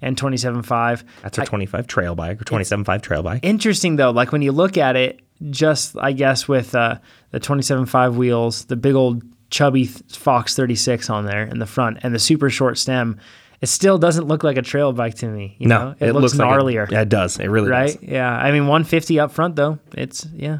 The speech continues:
Speaker 1: yeah, we're getting into trail enduro territory. And then the Smuggler, a hundred forty mils of front,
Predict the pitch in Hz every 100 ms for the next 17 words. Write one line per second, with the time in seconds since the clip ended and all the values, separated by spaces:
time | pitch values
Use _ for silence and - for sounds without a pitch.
0 | 139 135 131 123 123 127 131 135 135 135
1 | 123 120 135 123 123 123 120 123 123 120
2 | 120 123 127 127 - - - - - 165
3 | 185 185 185 156 165 160 147 143 151 -
4 | _ - 135 170 156 135 - 185 175 143
5 | 123 117 113 - 113 123